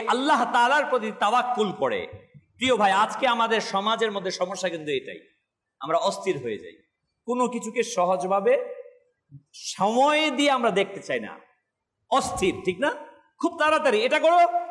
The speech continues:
এটা করো, এটা করো না। যখন কোনো সমস্যার সম্মুখীন হন, আমাদের উচিত হবে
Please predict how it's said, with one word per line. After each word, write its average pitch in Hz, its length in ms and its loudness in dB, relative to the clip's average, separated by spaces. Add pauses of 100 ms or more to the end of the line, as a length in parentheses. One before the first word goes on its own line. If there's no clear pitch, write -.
(260)
এটা 240 200 0
করো, 339 220 6 (420)
এটা 226 200 2
করো 113 300 -2 (200)
না। 120 300 -4 (680)
যখন 262 320 2
কোনো 269 160 2
সমস্যার 247 380 0
সম্মুখীন 220 540 -2
হন, 139 420 -2 (380)
আমাদের 175 380 0 (100)
উচিত 196 360 -4
হবে 175 420 0